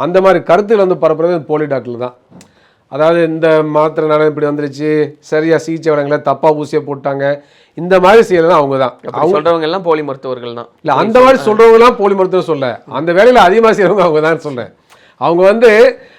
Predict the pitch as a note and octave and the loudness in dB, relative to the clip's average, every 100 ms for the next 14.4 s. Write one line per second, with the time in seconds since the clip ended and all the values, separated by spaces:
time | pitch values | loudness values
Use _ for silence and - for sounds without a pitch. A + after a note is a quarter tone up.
0 | _ C3 F3 B3 D4 C4+ A3 A#3+ A3+ G#3+ | _ -2 0 2 2 4 4 4 2 0
1 | G#3 F#3+ G3+ A#3+ B3+ A3 A3+ G#3+ F#3+ F#3 | -2 0 2 4 6 4 2 0 0 2
2 | F3+ D#3+ C#3+ G#2+ - _ _ _ _ _ | 2 2 -2 -4 -14 _ _ _ _ _
3 | _ _ _ - E3+ E3 F3 C#3+ E3 F3+ | _ _ _ -4 -2 0 0 0 -2 0
4 | A3 A#3 A#3+ G#3+ A3+ G#3 F#3 A3+ G3+ F#3+ | 2 4 4 4 2 0 0 0 2 2
5 | G3+ G#3+ G3+ A3 E3+ A3 A3+ F3+ D3+ E3 | 4 2 4 4 4 4 2 0 -2 -2
6 | A#3 A3 G#3 G3+ F#3+ G3 F#3+ F#3 F#3 F3 | 0 2 2 0 -2 -2 0 0 2 0
7 | E3 F#3 G#3 A3+ G3+ F#3 G#3 G3+ C#3 G2 | -2 -4 -2 -2 0 -4 -4 -4 -4 -8
8 | _ _ _ - - F#3 F3+ G#3 A3+ B3 | _ _ _ -20 -12 -8 -2 0 2 2
9 | G#3+ F#3+ A#3 A#3 B3 A#3+ A3 F#3 F#3 F#3 | 2 0 0 0 2 0 -2 -4 -2 2
10 | G3 D#3 - _ _ - F#3+ F#3+ B3 A#3+ | 2 2 -4 _ _ -8 0 2 4 2
11 | G3 G3 G#3 G#3 A3+ G#3+ G3+ F#3 F#3+ F3 | 0 -2 2 4 2 2 -2 -2 -4 -4
12 | E3+ D#3+ B2+ G#2 - _ _ _ _ E3+ | -6 -6 -8 -10 -14 _ _ _ _ -6
13 | G3+ A3 F#3+ G#3+ G#3 F3 G#3+ B3 A#3 F3+ | -2 0 2 2 2 0 0 2 2 2
14 | G#3 D#3+ D#3 C#3+ | -2 -2 -4 -6